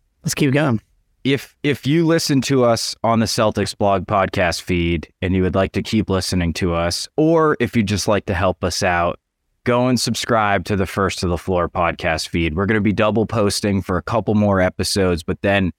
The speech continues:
Speaker 2: all of our episodes will be on the First to the Floor podcast feed. Very easy to find if you're not already subbed there. So please, please, please, it would be great for us if you could go over there and sub to our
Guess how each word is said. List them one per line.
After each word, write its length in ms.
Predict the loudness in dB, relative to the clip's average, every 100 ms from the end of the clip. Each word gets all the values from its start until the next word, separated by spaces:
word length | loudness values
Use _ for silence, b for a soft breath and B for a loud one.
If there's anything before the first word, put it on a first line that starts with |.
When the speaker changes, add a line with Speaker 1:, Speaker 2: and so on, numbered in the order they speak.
| _ _ _
Speaker 2:
all 240 | 0 2 2
of 120 | 2
our 160 | 2
episodes 520 | 2 0 -2 -2 -2 -2
will 60 |
be 180 | -2 0
on 140 | 2
the 80 | 0
First 380 | -2 -2 -2 -2
to 60 | -4
the 100 | -2
Floor 320 | 0 0 0
podcast 640 | -2 -2 -2 -2 -2 -2
feed. 280 | -2 -2 -2
Very 320 | -2 0 2 2
easy 320 | 2 2 0
to 100 | -2
find 420 | 0 0 0 0
if 120 | -2
you're 80 | 0
not 180 | 0 2
already 240 | 2 0
subbed 320 | -2 -2 -4
there. 240 | -2 -2 -2
So 320 | 0 0 0 -4 _ _ _
please, 300 | 2 2 2
please, 280 | 2 0 0
please, 440 | -2 0 2 0
it 80 | -2
would 100 | -2
be 140 | -2
great 300 | -2 0 0 -2
for 200 | -2 0
us 240 | 0 -2
if 140 | -4
you 80 | -4
could 160 | -2 0
go 180 | 0 0
over 140 | 0
there 180 | 0 0
and 140 | -2
sub 380 | -2 0 0 -2
to 180 | -2 0
our 260 | 2 0